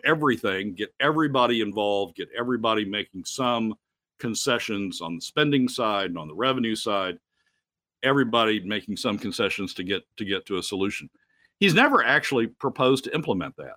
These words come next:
It's, it's, it's been in the ten-year plans, but it's never been part of the proposals because one of, one piece of those proposals is,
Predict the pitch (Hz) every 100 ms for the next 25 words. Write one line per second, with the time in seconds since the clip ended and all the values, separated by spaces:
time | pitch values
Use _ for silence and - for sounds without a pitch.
0 | _ 113 104 - - 117 98 - - _
1 | _ _ _ 113 107 101 95 156 175 156
2 | 127 131 135 117 101 - 190 202 113 101
3 | 98 - _ _ _ _ 135 135 131 -
4 | 113 127 156 151 143 110 131 123 120 117
5 | - 139 143 131 113 110 117 - 127 123
6 | 104 95 - 110 120 117 127 135 117 _
7 | _ - 120 110 123 127 95 98 - 95
8 | 98 95 107 95 76 98 95 -